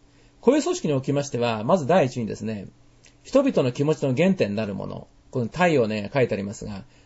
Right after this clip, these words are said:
ここに人が座る場合があります。人が座った場合は、そのリ-、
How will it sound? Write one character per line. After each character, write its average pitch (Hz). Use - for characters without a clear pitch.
こ -
こ 247
に 208
人 254
が 247
座 202
る 185
場 165
合 147
が 120
あ 101
り 98
ま 87
す。 -
人 202
が 208
座 190
っ 185
た 185
場 175
合 175
は、 165
そ 175
の 175
リ-、 170